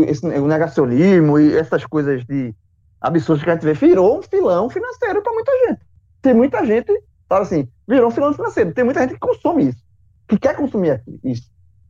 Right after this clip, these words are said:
Então, eu acho que, que tem muito de posi-, desse posicionamento pra ganhar seguidor e faturar dinheiro em cima. Eu acho que eu concordo.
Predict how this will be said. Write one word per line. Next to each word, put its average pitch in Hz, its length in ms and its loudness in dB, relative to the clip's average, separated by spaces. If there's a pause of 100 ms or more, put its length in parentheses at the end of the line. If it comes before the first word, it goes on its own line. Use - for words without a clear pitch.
(580)
Então, 165 560 2 (240)
eu 131 120 0
acho 147 180 -2
que, 170 400 2 (640)
que 135 380 0
tem 180 120 2
muito 170 220 2
de 220 80 -8
posi-, 160 220 -4 (500)
desse 147 180 -2
posicionamento 175 480 -2
pra 170 300 0
ganhar 247 600 0 (220)
seguidor 185 720 2
e 147 40 -2
faturar 147 380 -2
dinheiro 175 460 0
em 180 40 -8
cima. 151 480 -8
Eu 135 100 -2
acho 165 120 -8
que - 80 -20
eu - 40 -16 (100)
concordo. 202 500 0